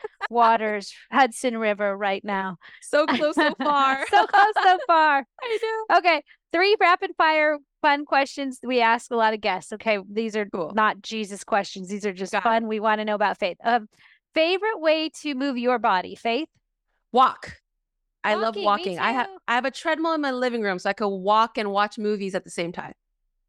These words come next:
Speaker 2: Do you walk ever and, like, do emails or Zooms or anything like that?
Speaker 1: Oh, no, I get so distracted, <laughs> but, but
Speaker 2: <laughs>
Speaker 1: I do love to just walk and just watch stuff like that. I, I'm not, like,
Speaker 2: Yeah.
Speaker 1: a mountain climber.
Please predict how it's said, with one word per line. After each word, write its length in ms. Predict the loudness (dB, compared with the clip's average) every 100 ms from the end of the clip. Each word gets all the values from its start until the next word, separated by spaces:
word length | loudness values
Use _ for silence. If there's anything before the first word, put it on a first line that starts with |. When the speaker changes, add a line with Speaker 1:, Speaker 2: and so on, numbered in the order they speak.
| _ _
Speaker 2:
Do 80 | -4
you 320 | -2 -2 -6 -2
walk 340 | 2 4 4
ever 340 | 2 2 0 2
and, 240 | 0 0
like, 200 | -2 -2 _
do 500 | -6 -4 -2 -4 -8 -6
emails 420 | -2 2 2 0
or 60 | -4
Zooms 400 | -4 -4 -4 -4
or 60 | -4
anything 240 | -4 -4
like 160 | -4 0
that? 240 | 0 0 -6 _ _ _
Speaker 1:
Oh, 100 | 2
no, 120 | 4
I 100 | 2
get 180 | 2 -2
so 220 | 0 0
distracted, 840 | 0 -2 -2 -2 -2 -2 -4 -4 -8
<laughs> 40 | 0
but, 200 | 0 2 0 0 -4 0
but 180 | 0 0 -4
Speaker 2:
<laughs> 280 | -10 -6 -2
Speaker 1:
I 100 | -2
do 340 | 0 0 2 2
love 260 | 2 2 0
to 80 | -8
just 240 | -8 -2
walk 300 | 2 2 0
and 140 | -4 -4
just 140 | -8
watch 320 | -2 -2 -2
stuff 380 | -8 -8 -8 -8 -4
like 220 | -4 0
that. 180 | 0 0
I, 180 | 0 0
I'm 120 | -2 0
not, 320 | 0 0 0
like, 60 |
Speaker 2:
Yeah. 120 | 0 0
Speaker 1:
a 380 | -4 _ -8
mountain 440 | -2 -2 -2 -6 -6
climber. 640 | -2 0 0 0 -2 -4